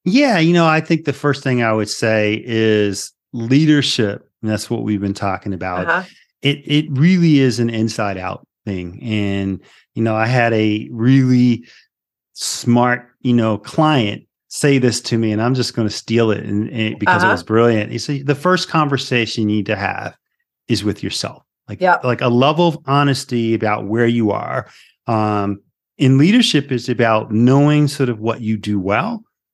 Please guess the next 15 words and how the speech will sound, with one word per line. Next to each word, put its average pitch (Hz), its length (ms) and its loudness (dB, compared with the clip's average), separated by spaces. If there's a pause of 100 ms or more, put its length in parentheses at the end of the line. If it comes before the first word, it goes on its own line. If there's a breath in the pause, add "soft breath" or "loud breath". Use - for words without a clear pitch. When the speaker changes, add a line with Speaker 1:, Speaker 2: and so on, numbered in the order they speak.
(120)
Speaker 1:
what 123 180 -2
you 123 160 2
don't 110 340 0
do 98 140 -6
well. 101 400 -6
So, 113 300 -6
you 123 120 4
know, 113 140 2
if 107 120 -4
there's 139 220 2
a 131 80 2
thread 139 600 -2
in 123 180 0
our 110 140 -2
conversation, 113 960 -2